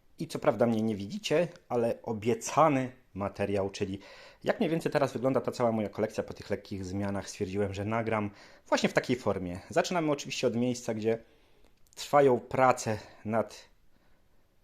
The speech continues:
komiksami, nad nagrywaniem, więc widzicie mniej więcej, co tutaj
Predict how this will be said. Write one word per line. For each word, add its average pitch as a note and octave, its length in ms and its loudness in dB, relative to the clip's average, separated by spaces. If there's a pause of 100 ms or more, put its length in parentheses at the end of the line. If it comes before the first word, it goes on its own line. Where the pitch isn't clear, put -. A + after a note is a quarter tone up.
(240)
komiksami, D3+ 640 -2
nad A#2+ 180 -2
nagrywaniem, B2+ 540 2
więc A2+ 160 -2
widzicie A2 340 -6
mniej A2 140 -2
więcej, A2 380 -4 (560)
co B2+ 140 0
tutaj A2+ 380 0